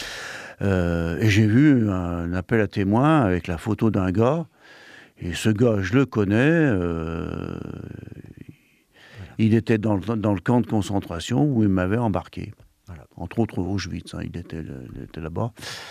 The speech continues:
Speaker 1: Où il a, où il a survécu parce qu'il était, il était bon cuisinier, donc, euh, le chef de camp a besoin d'un, bon, bref.
Speaker 2: Voilà.
Speaker 1: Ça, c'est dans un précédent bouquin, dans le,
Speaker 2: Ah.
Speaker 1: le Gardien des Osiris, où je raconte ça.
Speaker 2: D'accord.
Speaker 1: Euh,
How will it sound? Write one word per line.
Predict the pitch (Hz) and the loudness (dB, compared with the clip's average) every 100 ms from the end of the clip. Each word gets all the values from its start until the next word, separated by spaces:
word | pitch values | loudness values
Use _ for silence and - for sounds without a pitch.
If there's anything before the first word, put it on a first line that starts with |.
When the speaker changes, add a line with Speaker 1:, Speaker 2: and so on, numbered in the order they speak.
| - - - - - - - | -18 -20 -20 -20 -20 -8 2
Speaker 1:
Où | 113 | 4
il | 110 | 6
a, | 107 104 | 4 2
où | 113 | 4
il | 113 | 4
a | 107 | 4
survécu | - 123 107 104 - 139 139 | 2 0 2 0 2 2 2
parce | 104 87 | -2 -4
qu'il | - 113 110 98 | -2 2 2 2
était, | 90 107 | 0 -4
il | 98 | -2
était | 98 117 107 | -2 0 2
bon | 107 101 | 2 0
cuisinier, | 104 95 95 104 120 117 | 0 0 2 2 2 0
donc, | 92 87 85 | -4 -6 -8
euh, | 82 85 82 85 87 | -8 -8 -8 -10 -12
le | |
chef | 90 - 90 | -6 -6 -4
de | 90 | -6
camp | - 107 | -4 -4
a | 95 | -4
besoin | 92 87 | -4 -4
d'un, | 85 | -6
bon, | 80 80 | -8 -10
bref. | 82 87 - - - - | -8 -10 -10 -16 -20 -12
Speaker 2:
Voilà. | 139 123 | -8 -6
Speaker 1:
Ça, | 107 120 | 2 2
c'est | 117 104 | 4 2
dans | 113 113 | 2 2
un | |
précédent | 110 117 101 101 107 | 2 0 0 0 0
bouquin, | 92 95 120 120 | 0 -2 -2 -2
dans | 98 90 | -2 -2
le, | 87 87 90 | -2 -4 -6
Speaker 2:
Ah. | - | -4
Speaker 1:
le | 104 | 2
Gardien | 113 117 127 | 2 4 2
des | 107 | 4
Osiris, | 117 101 107 110 120 92 | 2 2 2 2 -2 -6
où | |
je | 82 | -8
raconte | 90 - 90 - | -8 -8 -8 -8
ça. | - - | -12 -10
Speaker 2:
D'accord. | 160 143 - - - - - - - - - _ _ _ - | -8 -6 -8 -14 -14 -14 -16 -16 -18 -18 -20 _ _ _ -8
Speaker 1:
Euh, | 85 82 80 78 73 | -4 -4 -4 -6 -8